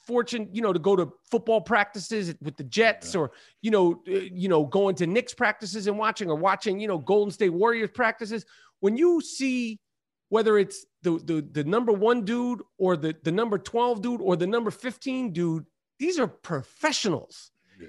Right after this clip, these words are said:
Speaker 1: And, and the, like, going back to this Jake Paul, Floyd Mayweather shit, it's like, yo, I, you can't say no. I mean, you could say people ain't shit, but you even saying it within respect, like, these are the best of the best of the best of the best athletes. Like,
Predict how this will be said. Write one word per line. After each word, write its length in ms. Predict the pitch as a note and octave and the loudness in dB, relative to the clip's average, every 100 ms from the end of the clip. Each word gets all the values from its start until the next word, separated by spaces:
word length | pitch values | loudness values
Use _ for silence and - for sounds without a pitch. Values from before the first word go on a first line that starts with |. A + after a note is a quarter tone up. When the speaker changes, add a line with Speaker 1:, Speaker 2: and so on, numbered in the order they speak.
| - | -6
Speaker 1:
And, 220 | A3+ A3+ | -4 -4
and 220 | - A#3 A#3 | -2 -2 -2
the, 200 | C#4 C#4+ | -4 -4
like, 460 | B3+ A3 - G3+ G3 | -4 -4 -8 -14 -6
going 220 | B3+ B3 | -2 0
back 160 | A#3+ | -2
to 80 | - | -4
this 160 | G#3+ D3+ | -8 -8
Jake 380 | B2+ G3+ G#3+ - | 0 0 0 -4
Paul, 240 | A3 A3 | -2 -2
Floyd 340 | E3+ G3+ G3+ F3 | -2 -2 -2 0
Mayweather 460 | G3 G#3+ G#3 F#3+ | -2 -2 -4 -4
shit, 200 | - A3+ | -8 -10
it's 140 | G3 A3+ | -10 -6
like, 260 | G#3 F#3 _ _ _ _ _ _ - | -6 -6 _ _ _ _ _ _ -2
yo, 420 | D4 A3+ A2 - _ _ _ _ - | 0 2 -2 -8 _ _ _ _ -6
I, 140 | C#4+ - | -6 -4
you 200 | C4+ F4+ | 0 0
can't 360 | F#4 F4 B3+ - | 2 0 0 0
say 220 | C4 A3 | 0 0
no. 280 | A3+ F#4 - | -2 -2 0
I 80 | A#3 | 0
mean, 120 | A3+ | 2
you 240 | G#3 G4 G#4 | 6 6 6
could 120 | - | 0
say 160 | A#3+ F#3+ | 0 0
people 380 | - A#3 G#3 | 0 -2 -2
ain't 180 | F#3+ E3 | 0 -2
shit, 320 | - G#3+ G#3+ | -2 -2 -2
but 200 | - A3+ | -2 -4
you 180 | A3 F4 | 2 4
even 320 | F4 C4 B3 | 4 2 -4
saying 300 | F3+ C#4+ B3+ | -4 -4 -4
it 80 | A#3+ | -4
within 260 | G#3+ G#3 A3+ | -4 -2 -2
respect, 480 | G#3 F#3+ - C#4 C#4 | 0 -4 -2 -4 -2
like, 280 | G#3+ - - | -4 -4 -8
these 180 | F#4 | -4
are 80 | D#4+ | -2
the 140 | G#3 E3 | -2 -2
best 380 | F#3+ B3+ - | 0 0 0
of 100 | B3 | -4
the 80 | F#3 | -4
best 340 | C#3+ A3+ A3+ - | 0 0 0 -4
of 80 | |
the 100 | F3+ | -6
best 380 | C#3+ F#3+ G#3 - | 0 0 0 -4
of 80 | F#3+ | -6
the 80 | E3+ | -4
best 340 | B2+ G3 F#3+ - | 0 -2 -2 -4
athletes. 420 | G3+ A3+ G#3+ - | -4 -4 -6 -6
Like, 220 | G#3+ - | -6 -8